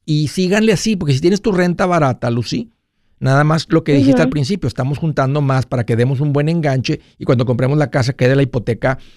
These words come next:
Speaker 1: dentro de algo cómodo. Y cómodo es que la, el pago de la casa no sea más de una cuarta parte y que la hipoteca no sea más de tres veces su ingreso anual.
Speaker 2: Cierto.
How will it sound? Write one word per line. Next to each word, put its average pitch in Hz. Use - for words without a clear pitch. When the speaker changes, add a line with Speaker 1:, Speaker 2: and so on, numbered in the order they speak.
Speaker 1:
dentro 123
de 117
algo 120
cómodo. 117
Y 151
cómodo 165
es 160
que 175
la, 143
el 135
pago 147
de 160
la 147
casa 143
no 139
sea 139
más 139
de 135
una 135
cuarta 117
parte 147
y -
que -
la 131
hipoteca 127
no 143
sea 139
más 135
de 123
tres 131
veces 131
su 127
ingreso 117
anual. 113
Speaker 2:
Cierto. 214